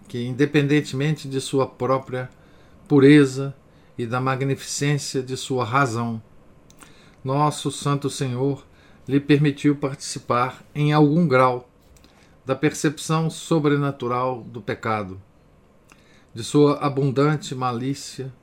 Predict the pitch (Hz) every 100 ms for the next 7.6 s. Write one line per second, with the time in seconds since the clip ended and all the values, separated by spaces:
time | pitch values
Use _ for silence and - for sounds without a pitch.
0 | _ _ _ - _ _ _ - 120 131
1 | 127 143 139 107 104 87 _ _ 107 117
2 | 117 127 131 147 139 135 123 127 113 123
3 | 131 127 - - - 131 131 143 135 98
4 | 80 - _ 90 - 104 117 113 98 87
5 | 117 - _ _ _ - _ - _ -
6 | 135 143 139 139 - 135 156 165 151 160
7 | - 151 107 113 117